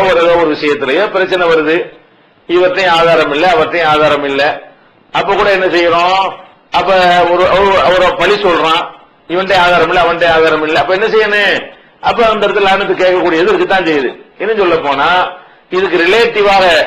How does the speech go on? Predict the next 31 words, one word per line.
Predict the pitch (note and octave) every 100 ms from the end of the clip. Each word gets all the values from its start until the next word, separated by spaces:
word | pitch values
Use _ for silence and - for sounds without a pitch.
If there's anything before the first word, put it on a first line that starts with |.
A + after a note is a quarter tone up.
| -
நம்ம | E3+ F3 E3
ஒன்றை | E3+ G#3
சொல்லலாம். | F3+ D#3+ C#3+ -
இதுல | D#3 F3 E3
லானத்தை | D#3+ G3+ A3 G3+ G3
கேட்கறது | - F3+ F3 F3
தான் | G#3
இதுல | F#3 F3+
உள்ள | E3+
மேட்ரு. | D#3+ D3+ B2 A#2+ - _ - - _
"ஃப | E3
நஜ்அல் | E3+ D#3+ F3 F3+
லானத்தல்லாஹி | E3 D#3+ E3+ E3 D#3+ D#3+ D#3+ A#3 G#3+ B2 - -
அலல் | D#3+ F#3 -
காதிபீன்." | D#3 D3+ D3 C3+ D3 D3+ C3+ G#2+ - - -
அஹ், | G3 G3
பொய்யர்கள் | G#3+ A#3 G3 F#3+ E3+
மீது | G3
லானத்து | F#3 F3+ F3+ F3
உண்டாகட்டும், | D#3+ D3+ C#3 A#2+ C#3 D3+ C#3+ A#2 - -
இதான | C#3+ F3 A3
மேட்ரு. | G3+ F#3+ F3
முபாலாங்கிற | D3+ F3 F3 F3+ F#3 F3+
சொல்ல | F3 G#3
விட்டுருவோம், | G3 F3+ F3 D#3+ C3+ - - - _ A#2
அல்லாஹ்வுடைய | D3 F#3 G3 F3+ G#3 G3
லானத்தை | F3 F#3+ F#3 G#3
கோருதல் | D#3 F#3 F#3 E3+ E3+ E3
தான் | G#3
அதுல | F#3 E3+
இருக்கிறது. | E3 E3 C#3+